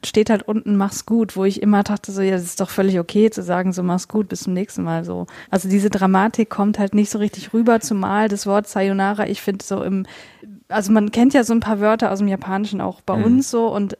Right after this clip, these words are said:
Speaker 1: das ist irgendwie so aus meiner Warte raus bekannt als das Wort, was irgendwie Tschüss heißt. Und insofern hat, hat sich das mir nie so richtig, ähm, erschlossen, warum Shinji das so schlimm findet und, ähm, ja.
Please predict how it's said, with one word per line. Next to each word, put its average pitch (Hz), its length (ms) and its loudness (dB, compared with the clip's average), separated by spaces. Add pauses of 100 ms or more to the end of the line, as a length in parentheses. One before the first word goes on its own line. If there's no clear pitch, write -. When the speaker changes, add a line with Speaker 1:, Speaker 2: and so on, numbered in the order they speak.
Speaker 1:
das 208 280 -2
ist 214 160 -8
irgendwie 220 260 4
so 208 300 -2 (220)
aus 202 160 2
meiner 220 380 4
Warte 226 500 0 (160)
raus 208 200 -2
bekannt 220 420 0
als 196 260 -2
das 202 260 0
Wort, 202 240 0
was 190 140 0
irgendwie 185 240 0
Tschüss - 400 -2
heißt. 180 420 -8 (840)
Und 208 100 2
insofern 208 560 2
hat, 202 80 -2 (380)
hat - 200 -8
sich 214 200 -4
das 202 180 -4
mir 208 140 6
nie 220 160 6
so 208 100 0
richtig, 208 480 -4
ähm, 185 420 0 (560)
erschlossen, 220 720 4
warum 214 420 4
Shinji 208 340 0
das 196 180 -2
so 208 140 0
schlimm 233 340 2
findet 180 260 -2
und, 180 300 -4
ähm, 170 380 -2 (140)
ja. 170 200 -2